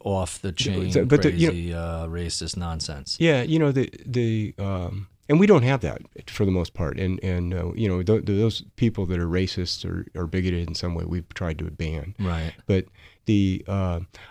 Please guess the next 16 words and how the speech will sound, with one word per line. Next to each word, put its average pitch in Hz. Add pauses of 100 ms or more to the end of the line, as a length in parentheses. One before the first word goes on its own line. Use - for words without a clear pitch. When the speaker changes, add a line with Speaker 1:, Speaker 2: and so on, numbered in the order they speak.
(100)
Speaker 2:
I 135
keep 180
it 180
because 117
a 104
lot 95
of 151
the 113
old 107
timers 95
are 87
still 113
there, 92 (600)
but -
they 101
chat 117